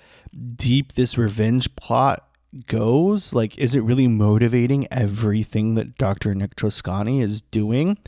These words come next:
I don't feel like we really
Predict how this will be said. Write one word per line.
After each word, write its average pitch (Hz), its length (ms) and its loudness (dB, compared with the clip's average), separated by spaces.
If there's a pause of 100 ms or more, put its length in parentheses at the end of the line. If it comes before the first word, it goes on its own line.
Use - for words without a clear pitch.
(720)
I 139 140 2
don't 175 360 0
feel 180 420 0
like 147 260 0
we 123 180 2
really 113 800 0